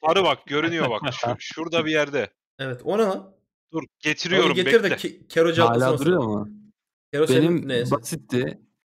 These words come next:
Speaker 2: Benim, e, Star Wars oyuncağım vardı, Anakin Skywalker diye. O zamanlar Star Wars delisiydim. Oyunlarını da çok oynuyordum. Işın kılıcı vardı böyle mavi. Çok bayağı yani dövüştürüyordum falan. Güreş hareketleri yaptırıyordum.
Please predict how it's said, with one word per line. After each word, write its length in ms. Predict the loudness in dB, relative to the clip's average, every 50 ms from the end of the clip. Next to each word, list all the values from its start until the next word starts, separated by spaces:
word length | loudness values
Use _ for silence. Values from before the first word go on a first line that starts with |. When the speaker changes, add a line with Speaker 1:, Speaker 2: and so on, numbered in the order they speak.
| _ -2
Speaker 2:
Benim, 440 | -2 0 0 0 -2 -2 -2 -2 -2
e, 560 | 0 0 0 0 0 0 0 -2 -2 -2 -4
Star 380 | -6 -6 -4 -2 0 0 2 2
Wars 440 | 2 2 2 2 2 0 -4 -4 0 0
oyuncağım 540 | 2 2 2 0 0 0 0 0 0 0
vardı, 240 | 0 0 0 0 0
Anakin 320 | 0 0 -2 -4 -4 -4 -6
Skywalker 760 | -4 -2 -2 -2 0 0 -2 -2 -4 -4 -6 -6 -6 -4
diye. 180 | -4 -2 -2 -2
O 60 | -2
zamanlar 500 | 0 0 0 0 0 0 0 0 -2 -4
Star 200 | -4 -4 -2 -2 0 -2 -2
Wars 100 | -4 -2
delisiydim. 460 | -2 -2 -2 -2 -2 -2 -2 0 0 0
Oyunlarını 360 | 0 0 0 -2 -2 -2 -2
da 80 | -4
çok 200 | -4 -6 -6 -4
oynuyordum. 420 | -4 -2 0 0 0 0 -2 -4 -6 -8 -20 -20 -20 _ _ _ _ _ _ -4
Işın 200 | -2 -2 0 0
kılıcı 300 | 0 0 0 2 2 2
vardı 280 | 2 2 2 2 2 2
böyle 200 | 2 2 2 0
mavi. 480 | 0 0 0 0 0 0 -2 -4 -4 -10 _ _ _ _ _
Çok 340 | -6 -2 -2 0 0 2 2
bayağı 420 | 2 2 2 2 0 0 -2 -6 -10 _ _ _ _ _ _ _ _ _ _ _ _ -6
yani 420 | -4 -2 -2 0 0 -2 -2 0
dövüştürüyordum 640 | 0 0 0 0 -2 -2 0 0 0 2 0 -2 -2
falan. 360 | 0 0 0 0 -2 -4 -8 -14 _ _ _ -2
Güreş 300 | 0 0 0 0 0 0
hareketleri 440 | -2 0 0 -2 0 2 2 2 2
yaptırıyordum. 640 | 2 0 -2 -4 -6 -4 -4 -4 -6 -8 -10